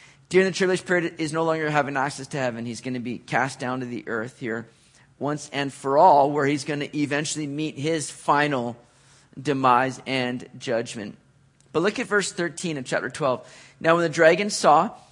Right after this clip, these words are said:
that he had been cast to the earth, he persecuted the woman who gave birth to the male child. But the woman was given two wings of a great eagle, that she might fly into the wilderness to her place, where she is nourished for a time and times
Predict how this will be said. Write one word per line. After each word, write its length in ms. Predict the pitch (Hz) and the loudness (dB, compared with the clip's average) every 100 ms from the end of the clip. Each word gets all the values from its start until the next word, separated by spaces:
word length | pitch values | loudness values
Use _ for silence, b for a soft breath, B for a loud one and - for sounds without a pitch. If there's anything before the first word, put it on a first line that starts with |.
| B - | B 4
that 260 | 151 - | 4 4
he 120 | 151 | -2
had 100 | 160 | -2
been 160 | 160 143 | -2 -6
cast 380 | - 165 175 - | 6 6 6 0
to 60 | |
the 200 | 190 196 | -6 -6
earth, 220 | 139 151 147 | -2 -2 -2
he 100 | 135 | -10
persecuted 640 | - 147 151 147 175 180 | -4 -4 -4 -4 -2 -2
the 60 | 170 | -2
woman 340 | 156 151 185 B B | -4 -4 -8 B B
who 120 | 165 | -6
gave 280 | 156 160 131 | 0 0 2
birth 260 | 151 180 175 | 2 2 0
to 100 | 185 | -6
the 80 | 175 | -2
male 220 | 165 170 | -2 -2
child. 320 | - 151 151 B B | 2 4 4 B B
But 140 | 175 165 | -4 0
the 100 | 180 | 2
woman 320 | 170 214 233 | 4 4 2
was 120 | 202 | 2
given 300 | 196 175 170 | 0 0 -2
two 240 | - 233 269 | -2 0 2
wings 300 | 226 226 208 | 0 0 -2
of 80 | |
a 60 | 175 | -2
great 260 | 147 185 196 | 2 2 2
eagle, 220 | 190 180 | 0 0
that 120 | 165 | 0
she 120 | - | -2
might 180 | 170 160 | -4 -6
fly 300 | - 160 170 | 0 4 6
into 120 | 202 | 4
the 80 | 220 | 0
wilderness 360 | 190 170 175 175 | 0 -2 -4 -4
to 160 | 180 | -4
her 80 | 185 | -4
place, 420 | - 151 151 - B B B | -4 -2 -2 -4 B B B
where 120 | - | -6
she 140 | 151 165 | -2 -2
is 140 | 143 | -4
nourished 340 | 151 165 185 - | -2 0 -2 0
for 140 | 151 | -2
a 60 | 147 | -2
time 640 | - 165 175 208 277 285 b b b - | 0 2 4 4 2 -6 b b b -2
and 200 | 233 233 | -2 0
times 720 | - 277 226 156 151 220 - | 0 2 4 2 0 -4 -8